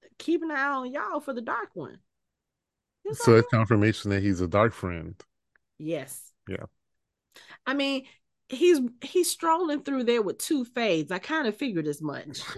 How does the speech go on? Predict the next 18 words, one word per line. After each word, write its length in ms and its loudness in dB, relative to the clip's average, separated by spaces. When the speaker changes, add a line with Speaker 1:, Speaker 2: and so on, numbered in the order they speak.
Speaker 2:
<laughs> 60 10
Speaker 1:
Like, 220 4
those 300 2
are 80 -4
not 180 -2
the 80 -6
kind 300 -4
of 80 -2
homeboys 580 -2
that 160 -4
you 100 -6
just 280 -4
chill 320 0
with 260 0
if 140 -8
you 180 -8
just 460 -6
whatever. 720 -6